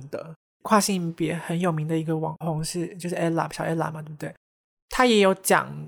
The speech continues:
很多我很认同的事情，但是有件事情我要特别强调的是，讲掰歪这件事情其实是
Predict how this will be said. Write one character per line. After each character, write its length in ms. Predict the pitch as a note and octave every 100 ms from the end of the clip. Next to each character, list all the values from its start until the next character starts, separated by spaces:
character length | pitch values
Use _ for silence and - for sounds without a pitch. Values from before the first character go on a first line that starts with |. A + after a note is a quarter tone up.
| E3 _ _ _ _ _ D#3
很 160 | F3+
多 140 | F3 F#3
我 100 | F3
很 220 | E3+ D#3
认 160 | E3
同 260 | D#3+ D#3+ D#3
的 120 | D#3
事 240 | D3 E3 D#3+
情， 400 | - E3+ C#3+ E3
但 160 | F#3
是 180 | F#3+ G#3
有 220 | F3 D#3 - _ -
件 120 | F#3+
事 100 | G3+
情 120 | F#3+
我 80 | D#3+
要 80 | D#3+
特 160 | -
别 100 | E3
强 200 | D#3 D#3+
调 160 | E3+ E3+
的 80 | D#3+
是， 240 | - E3 - -
讲 180 | F#3 E3
掰 200 | - G3
歪 200 | G3 F#3+
这 60 | F#3
件 180 | F#3 F3
事 80 |
情 140 | - E3
其 160 | E3
实 80 | D#3+
是 280 | D#3+ F3 D#3+